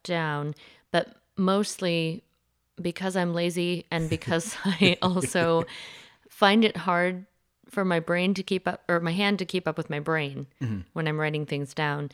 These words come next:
Speaker 2: Yeah.
Speaker 1: I think it's easier to record them.
Speaker 2: Yeah, absolutely.
Speaker 1: Um, what I would like to do is to be able to actually transcribe those so
Speaker 2: Mm.
Speaker 1: that they're searchable, so I have an easier time going back to them.
Speaker 2: Sure.
Speaker 1: But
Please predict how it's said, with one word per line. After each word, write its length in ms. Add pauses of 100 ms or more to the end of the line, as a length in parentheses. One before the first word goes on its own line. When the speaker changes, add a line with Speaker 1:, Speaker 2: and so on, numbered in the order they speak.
(140)
Speaker 2:
Yeah. 220
Speaker 1:
I 120
think 180
it's 140
easier 340
to 100
record 400
them. 180 (280)
Speaker 2:
Yeah, 280
absolutely. 600 (220)
Speaker 1:
Um, 480 (440)
what 140
I 80
would 100
like 260
to 100
do 200
is 200
to 100
be 140
able 200
to 200
actually 360
transcribe 600
those 500 (240)
so 200
Speaker 2:
Mm. 40
Speaker 1:
that 160
they're 100
searchable, 600
so 140
I 60
have 180
an 80
easier 260
time 300
going 260
back 280
to 100
them. 320
Speaker 2:
Sure. 420 (1080)
Speaker 1:
But 380